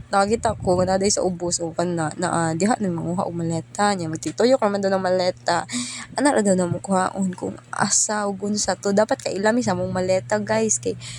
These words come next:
para dili manguha og lain. So, mo to, nakuha na na ako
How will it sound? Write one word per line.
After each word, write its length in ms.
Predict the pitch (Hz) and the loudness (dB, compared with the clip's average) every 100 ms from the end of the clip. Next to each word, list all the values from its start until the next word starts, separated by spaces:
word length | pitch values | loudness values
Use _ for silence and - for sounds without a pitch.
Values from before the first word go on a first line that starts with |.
| - | -6
para 180 | - 269 | 2 4
dili 300 | 269 294 320 | 4 2 0
manguha 400 | 208 190 208 247 | 2 2 2 2
og 160 | 220 180 | 2 2
lain. 640 | 190 202 - 269 202 175 - 185 - 349 339 | 2 0 0 0 0 -2 -10 -12 -6 0 0
So, 180 | - 349 | 2 2
mo 140 | 427 | 2
to, 160 | 523 220 | 2 2
nakuha 320 | 202 285 381 | 4 4 4
na 100 | 339 | 4
na 100 | 277 | 4
ako 100 | - | 6